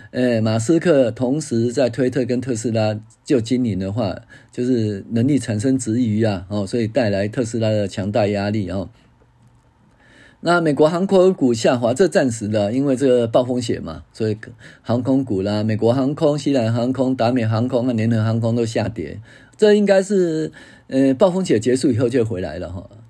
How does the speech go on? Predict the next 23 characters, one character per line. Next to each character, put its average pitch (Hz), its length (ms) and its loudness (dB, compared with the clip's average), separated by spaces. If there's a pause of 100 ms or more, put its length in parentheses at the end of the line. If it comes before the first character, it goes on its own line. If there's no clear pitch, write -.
(100)
OK， 107 400 -4 (320)
然 135 140 0
后 156 100 4
这 160 100 -4
个 139 460 2 (180)
车 190 220 2
美 120 220 0
是 143 340 0
下 117 320 -6
跌， 101 240 -4
因 139 120 -2
为 156 120 2
这 160 180 -2
二 165 80 6
手 117 160 -4
车 127 240 0
不 120 140 -6
好 110 200 -6
哈， 87 280 -12
其 117 160 -4
实 113 240 -2
利 139 200 2
润 127 300 2